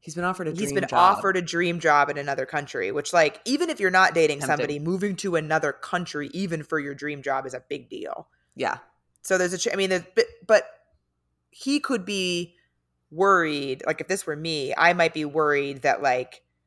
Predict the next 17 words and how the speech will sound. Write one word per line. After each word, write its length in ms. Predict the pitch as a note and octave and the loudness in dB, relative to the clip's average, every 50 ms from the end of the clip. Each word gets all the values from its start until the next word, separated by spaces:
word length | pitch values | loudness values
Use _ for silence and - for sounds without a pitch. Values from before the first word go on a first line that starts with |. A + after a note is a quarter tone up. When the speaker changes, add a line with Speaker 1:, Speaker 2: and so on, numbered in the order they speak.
| _ _ _ _ _ _ _ _ _ _ _ _ _ _ _ - | _ _ _ _ _ _ _ _ _ _ _ _ _ _ _ 0
Speaker 2:
I 180 | D#3 D#3 E3 | 2 4 4
don't 220 | E3 E3 D#3 C#3 D3+ | 4 4 2 0 0
want 240 | D#3+ D#3+ D#3 C#3+ D3 | 2 2 2 2 0
him 220 | - E3 E3 E3+ | -2 -4 -4 -2
to 60 | D#3 D3 | -4 -4
think 280 | - - D#3+ D3+ - | -2 -2 -4 -2 -2
that 80 | - C#3+ | -2 -2
I'm 180 | D3 C#3+ C#3+ - - | -2 -2 -4 -2 0
asking 400 | C#3 C#3+ D3+ D3+ - - D#3 D3+ | 0 0 0 0 -4 -10 -10 -10
him 220 | D#3 D#3+ D3+ D3 | -8 -8 -8 -8
to 140 | - - D3 | -10 -12 -12
not 600 | C#3 C3+ C#3 E3 G3 A3 A3+ A3+ A3 G#3+ - - | -14 -8 -2 2 4 6 6 6 6 4 2 -2
take 380 | - - A#3+ A3 A3 A3 - G#3+ | -6 -4 -2 -2 -2 -4 -4 -2
it, 720 | G#3+ G3+ G3+ G3+ G3 G3 F#3+ F#3+ F#3+ F#3+ F#3 F#3 F3+ - - | 0 2 4 4 4 6 6 6 6 6 6 6 4 4 2
or, 200 | - E3 D#3+ D#3 | 2 2 2 4
like, 480 | D3+ D3 C#3+ C#3+ C#3+ C#3 - - - _ _ _ _ _ _ _ _ _ _ _ - | 4 4 4 4 2 -2 -4 -10 -20 _ _ _ _ _ _ _ _ _ _ _ -20
y-, 80 | - | -20